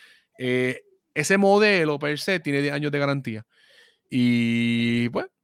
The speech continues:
antes de comprar uno, déjame chequear y ya por lo menos subí la, subí la información. Ya ellos me tomaron la tarjeta porque ellos lo que hacen, me envían el power supply antes de yo enviar el mío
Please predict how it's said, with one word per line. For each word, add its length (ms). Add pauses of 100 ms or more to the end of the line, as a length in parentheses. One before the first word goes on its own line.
(220)
antes 240
de 60
comprar 240
uno, 160
déjame 260
chequear 240
y 60
ya 100
por 120
lo 100
menos 240
subí 240
la, 680
subí 260
la 60
información. 560
Ya 300
ellos 420
me 120
tomaron 280
la 80
tarjeta 360
porque 260 (100)
ellos 120
lo 60
que 60
hacen, 180
me 60
envían 360
el 100
power 200
supply 320 (600)
antes 260
de 80
yo 60
enviar 240
el 60
mío 320